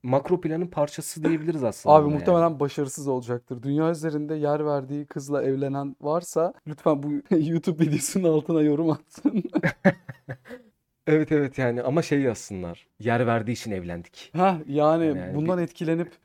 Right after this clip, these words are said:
Speaker 1: Tabii, tabii.
Speaker 2: "Abi ne yapıyorsun sen?" <laughs> falan olup.
Speaker 1: <laughs> Toplu taşıma konusu daha çok uzun süre konuşulacak bir konu bence bu arada. Yani şakası bir yana.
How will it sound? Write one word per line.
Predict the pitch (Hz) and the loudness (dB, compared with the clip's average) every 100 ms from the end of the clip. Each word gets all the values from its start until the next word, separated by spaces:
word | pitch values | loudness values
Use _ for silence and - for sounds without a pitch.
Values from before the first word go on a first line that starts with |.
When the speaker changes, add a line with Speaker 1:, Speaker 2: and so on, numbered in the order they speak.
| - | -14
Speaker 1:
Tabii, | 98 | -14
tabii. | - 90 87 | -12 -16 -6
Speaker 2:
"Abi | 139 143 151 | 0 2 2
ne | 139 | 2
yapıyorsun | 175 180 175 - 151 | 0 0 -6 -6 -6
sen?" | - 156 | -4 -4
<laughs> | |
falan | 202 240 - | -4 -4 2
olup. | 233 185 214 196 349 - 359 - - - _ - - | 2 2 0 -2 -2 -2 0 -2 -4 -6 _ -10 2
Speaker 1:
<laughs> | 170 180 139 - _ _ _ _ - - - 311 320 - - - 170 160 123 | 2 2 -6 -6 _ _ _ _ -20 -20 -2 -2 -2 -8 -20 -20 -20 -20 -16
Toplu | - - _ | -14 -14 _
taşıma | 139 165 147 | -8 -6 -6
konusu | 151 147 - 170 _ - - | -8 -8 -8 -10 _ -14 -8
daha | 120 | -8
çok | 127 143 | -6 -8
uzun | 120 123 | -8 -8
süre | - 117 | -6 -6
konuşulacak | 113 113 - 104 110 113 | -6 -10 -10 -10 -10 -10
bir | |
konu | 98 95 | -12 -10
bence | 90 87 87 | -10 -10 -10
bu | 90 | -8
arada. | 87 92 151 190 _ | -10 -10 -12 -12 _
Yani | 85 | -16
şakası | 85 101 92 98 | -12 -14 -12 -12
bir | 95 | -12
yana. | 95 135 | -12 -12